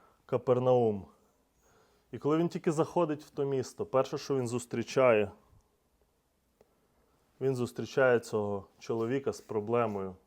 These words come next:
Сотника. Сотника, в якого був слуга розслаблений, паралізований.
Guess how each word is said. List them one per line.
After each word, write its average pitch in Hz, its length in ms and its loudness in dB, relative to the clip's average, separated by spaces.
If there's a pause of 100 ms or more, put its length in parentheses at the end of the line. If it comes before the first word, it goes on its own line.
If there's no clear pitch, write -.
(1900)
Сотника. 117 760 6 (2250)
Сотника, 165 580 0
в 120 60 -2
якого 127 320 0
був 123 280 -2 (200)
слуга 120 680 0 (760)
розслаблений, 107 800 0 (120)
паралізований. 107 880 0